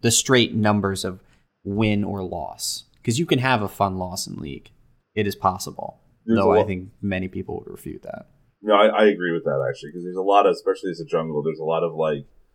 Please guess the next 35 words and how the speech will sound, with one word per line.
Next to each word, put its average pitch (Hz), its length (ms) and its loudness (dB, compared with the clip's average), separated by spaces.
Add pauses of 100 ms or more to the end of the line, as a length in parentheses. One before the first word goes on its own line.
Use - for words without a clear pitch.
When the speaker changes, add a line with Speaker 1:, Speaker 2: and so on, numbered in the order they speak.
(480)
Speaker 2:
dueling 110 420 6
moments 87 480 0
where, 82 240 2
like, 71 300 0
we're 87 140 -8
going 87 260 0
for 87 160 -4
a 80 60 -6
dragon, 90 460 2
which 80 160 -2
is 82 120 -14
a 85 40 -10
jungle 80 420 -4
objective. 76 420 -6 (960)
And 90 400 2 (180)
winning 107 340 2
the 101 60 2
dragon 92 460 2
or 82 80 -4
stealing 92 400 -2
the 87 80 -6
dragon 78 800 0 (680)
is 110 240 2
gratifying 101 640 4
into 92 280 -4
and 92 100 2
of 82 120 2
itself, 110 600 0 (440)
where 98 380 6
when 104 180 -2
you 104 120 -6
suffer 104 340 4
a 92 60 6
loss, 95 440 6
you 98 160 -8